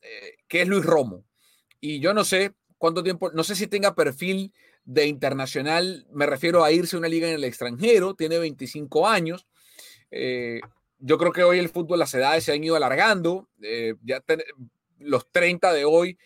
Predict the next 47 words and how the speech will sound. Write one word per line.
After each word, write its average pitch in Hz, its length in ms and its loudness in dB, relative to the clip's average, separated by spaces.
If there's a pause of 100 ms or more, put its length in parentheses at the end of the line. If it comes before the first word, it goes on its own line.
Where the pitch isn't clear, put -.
(180)
que 147 100 2
es 135 80 -4
casi 170 260 -2
ya 160 120 4
el, 165 180 2
el 143 140 -2
retiro 165 400 -2
hace 160 320 2
veinte 165 340 -2
años, 165 300 -2 (180)
hoy 160 300 2
son, 156 340 -2
eh, 131 200 -8
es 139 160 -6
una 160 120 -2
edad 165 140 -2
mucho 165 180 -6
más 156 160 -2
flexible. 139 580 -6 (720)
Y - 100 -2
Romo 196 260 4
tiene 214 160 2
apenas 208 280 2
veinticinco 160 600 -2
años, 220 280 0
va 127 220 2
a 160 60 0
cumplir 180 400 -6
veintiséis 165 440 -6
la 175 100 -4
semana 151 340 -6
que 123 140 -8
viene, 220 220 -4
el 135 120 -4
cinco 160 280 -2
de 139 60 2
junio, 208 400 -4 (480)
pero 147 560 4 (920)
por 170 220 4
la 180 40 0
estatura, 190 540 2
mide 180 180 -4
un 190 60 -6
metro 190 220 -8
ochenta 131 340 -8
y 127 40 -6
dos, 190 420 2